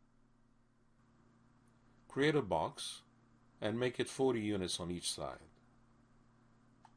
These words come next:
Press F four to view the scene in Edge Faces mode. You may be using this toggle key often in this tutorial, so remember it.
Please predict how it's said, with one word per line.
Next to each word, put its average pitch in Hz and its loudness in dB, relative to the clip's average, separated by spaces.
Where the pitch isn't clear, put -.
Press 147 0
F 139 0
four 101 0
to 104 -4
view 104 -2
the 98 -2
scene 101 -4
in 95 -2
Edge 101 -2
Faces 92 -4
mode. 65 -8
You - -8
may 117 2
be 107 -2
using 101 0
this 90 -2
toggle 92 0
key 90 -4
often 85 -2
in 80 -4
this 80 -6
tutorial, 78 -6
so - -6
remember 85 -4
it. - -20